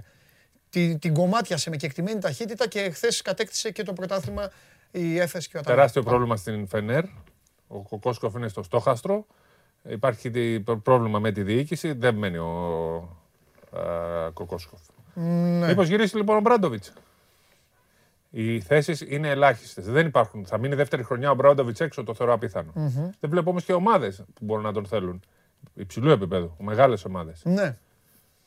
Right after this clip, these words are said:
Speaker 2: Παναθηναϊκός που ακούγονται διάφορα καιρό, δεν είναι, νομίζω ότι είναι σε θέση.
Speaker 1: Ξέρεις τι, μου είχαν, μου είχαν στείλει και δύο-τρία παιδιά εδώ.
Speaker 2: Γράφτηκε
Speaker 1: Ό-,
Speaker 2: τις
Speaker 1: όχι,
Speaker 2: τελευταίες
Speaker 1: όχι
Speaker 2: μέρες.
Speaker 1: για
Speaker 2: Το Σεν-,
Speaker 1: προπονητή
Speaker 2: ο Σένα.
Speaker 1: κιόλας. Για, σε ρόλο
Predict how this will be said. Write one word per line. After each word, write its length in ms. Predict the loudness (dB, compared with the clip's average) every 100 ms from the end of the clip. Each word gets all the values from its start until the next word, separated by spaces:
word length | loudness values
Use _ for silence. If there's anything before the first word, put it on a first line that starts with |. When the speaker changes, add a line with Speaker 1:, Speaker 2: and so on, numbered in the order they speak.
| _ _ 0
Speaker 2:
Παναθηναϊκός 520 | 0 2 -2 0 2
που 100 | 4
ακούγονται 540 | 4 0 0 0 0
διάφορα 600 | 2 0 0 2 2 2 0
καιρό, 280 | 0 0
δεν 160 | 2 0
είναι, 80 | 0
νομίζω 300 | -4 -4 -4
ότι 120 | -4
είναι 120 | -4 -6
σε 120 | -4
θέση. 280 | -2 2 2
Speaker 1:
Ξέρεις 220 | 2 2
τι, 140 | 2
μου 100 | 2 0
είχαν, 180 | -2 -2
μου 60 | -2
είχαν 140 | -2
στείλει 260 | -2 -2 -2
και 140 | -2
δύο-τρία 380 | -2 -2 2 0
παιδιά 300 | 2 2 2
εδώ. 260 | 2 0 0
Speaker 2:
Γράφτηκε 600 | 2 2 2 -4 -10 -12 -8
Speaker 1:
Ό-, 120 | -8
Speaker 2:
τις 100 | -2
Speaker 1:
όχι, 60 | 0
Speaker 2:
τελευταίες 320 | 0 2 2 2
Speaker 1:
όχι 80 |
Speaker 2:
μέρες. 220 | 2 0 0
Speaker 1:
για 160 | -2
Speaker 2:
Το 100 | 0
Σεν-, 60 | 2
Speaker 1:
προπονητή 400 | 4 4 2 2
Speaker 2:
ο 40 |
Σένα. 120 | 2 0
Speaker 1:
κιόλας. 460 | 0 -6 -10 -18 _ _
Για, 220 | -2 0 0 0 -2 -4 -8 -10 _ -16 _ _
σε 200 | 0 4
ρόλο 340 | 4 2